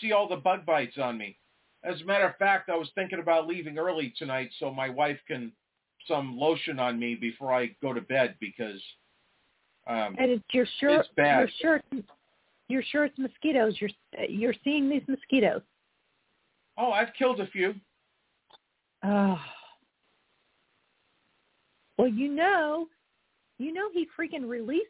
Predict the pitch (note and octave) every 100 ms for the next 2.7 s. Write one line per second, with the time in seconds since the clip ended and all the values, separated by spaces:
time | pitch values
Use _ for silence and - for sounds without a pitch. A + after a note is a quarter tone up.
0 | - G#3+ - F3 _ _ _ _ _ _
1 | _ _ _ F#3 C4 A#3 D4 B3 C4 B3
2 | C4 - G3 A#3+ A#3+ B3+